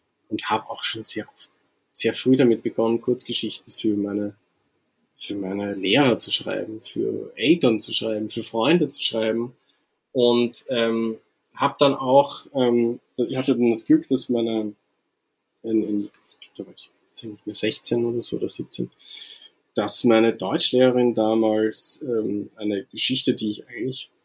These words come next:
als Hausübung, als Aufgabe, glaub ich, geschrieben habe, hat sie eingereicht bei einem Kurzgeschichtenwettbewerb, ohne mir das zu sagen. Und, ähm, den, den hatte ich dann gewonnen.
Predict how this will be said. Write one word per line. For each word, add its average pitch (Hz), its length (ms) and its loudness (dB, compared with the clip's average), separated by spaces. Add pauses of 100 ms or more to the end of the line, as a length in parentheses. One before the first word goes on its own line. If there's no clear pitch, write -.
(240)
als - 200 -10
Hausübung, - 1300 -6 (400)
als 104 380 -12
Aufgabe, 104 480 0
glaub 98 140 -2
ich, 98 100 -8
geschrieben 107 420 -4
habe, 139 120 -14 (600)
hat 131 120 0
sie 127 160 0
eingereicht 123 600 2
bei 104 160 -2
einem 110 240 -4
Kurzgeschichtenwettbewerb, 113 1000 -6 (1500)
ohne 113 180 6
mir 117 120 8
das 110 140 4
zu - 100 -6
sagen. 101 480 -4 (540)
Und, 120 460 4
ähm, 117 800 4 (320)
den, 127 300 6
den 123 160 2
hatte 160 160 2
ich - 40 -4
dann 147 160 4
gewonnen. 143 560 4